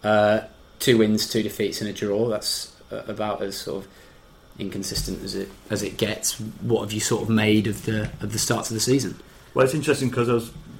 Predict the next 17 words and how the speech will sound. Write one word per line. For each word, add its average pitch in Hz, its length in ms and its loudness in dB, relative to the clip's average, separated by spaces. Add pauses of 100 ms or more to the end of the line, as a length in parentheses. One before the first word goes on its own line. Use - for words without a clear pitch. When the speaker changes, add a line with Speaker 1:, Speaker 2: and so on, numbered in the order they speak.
(280)
Speaker 2:
myself - 300 -4
and 107 80 -8
Chris - 180 -6
were 104 60 -8
talking 117 320 2
about 95 340 2
it, 95 80 -6
and, 98 260 -6
uh, 95 200 0 (520)
I 120 140 2
asked 131 140 0
Gary 117 200 6
Rowett 123 400 2
that 107 180 -4
very 110 180 2
question, - 420 -4 (300)
uh, 90 420 -6